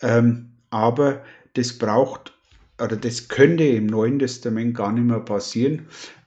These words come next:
weil, ähm, Jesus ja die Sünden bezahlt hat,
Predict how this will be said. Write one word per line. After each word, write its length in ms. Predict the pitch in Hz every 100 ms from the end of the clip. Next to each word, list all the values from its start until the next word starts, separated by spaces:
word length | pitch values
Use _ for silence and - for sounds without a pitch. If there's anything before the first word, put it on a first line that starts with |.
| -
weil, 500 | 107 110 117 151 -
ähm, 280 | 120 110 110
Jesus 440 | 107 113 127 120
ja 100 | 120
die 160 | 110 110
Sünden 480 | - 123 120 120 110
bezahlt 500 | 107 - - 101 104
hat, 300 | 107 -